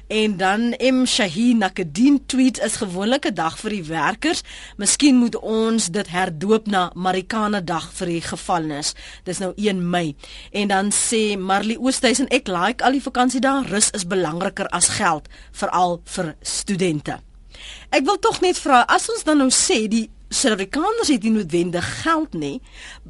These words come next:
maar die feit dat ons so baie buitelanders kry wat wel in Suid-Afrika kom vakansie hou en kom reis, Dawie, beteken dit nog steeds daar is wel selfvertroue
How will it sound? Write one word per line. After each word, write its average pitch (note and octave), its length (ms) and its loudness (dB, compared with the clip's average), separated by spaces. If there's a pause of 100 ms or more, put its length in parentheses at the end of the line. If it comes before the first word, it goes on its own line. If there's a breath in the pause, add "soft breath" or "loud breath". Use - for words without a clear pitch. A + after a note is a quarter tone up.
(140)
maar A#3+ 220 6
die C4 100 4
feit G4+ 180 2
dat D4+ 120 -2
ons D4+ 160 2
so F#4 100 4
baie G#3+ 200 4
buitelanders A3 760 2
kry C4 220 2
wat G3+ 240 -2
wel F3+ 260 2
in B3+ 140 0
Suid-Afrika A3 800 -2 (360 soft breath)
kom A3 180 4
vakansie C#4 640 2
hou F#3+ 240 4
en G3 160 -2
kom G3+ 180 0
reis, F3 440 2
Dawie, B3 340 2 (360 loud breath)
beteken D#4 420 4
dit C#4+ 120 4
nog B3+ 180 6
steeds - 340 2
daar A#3 260 4
is B3 140 0
wel G3+ 240 0
selfvertroue C#4 680 0